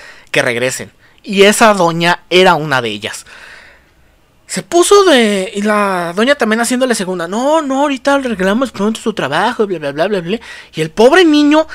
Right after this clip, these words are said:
se veía ya frustrado diciendo, "No mames, tengo dieciséis años". No, no se veía de dieciséis, se veía de catorce. "Tengo catorce años y ya odio la vida. Es horrible". Yo trabajaba de joven, igual casi,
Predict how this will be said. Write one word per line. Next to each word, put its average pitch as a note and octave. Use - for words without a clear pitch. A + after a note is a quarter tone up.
se G3
veía F#3+
ya C4+
frustrado C4
diciendo, G#3
"No A3
mames, C#4+
tengo C4+
dieciséis A3
años". B3
No, A3+
no B3+
se D#4+
veía G#3+
de A3
dieciséis, G3
se G3
veía F3
de A#3
catorce. F3+
"Tengo D#4
catorce C4
años D4+
y G#3
ya B3+
odio F4
la C4
vida. D#4+
Es C4+
horrible". C#4
Yo B3
trabajaba A3+
de A3
joven, F3+
igual E3+
casi, B3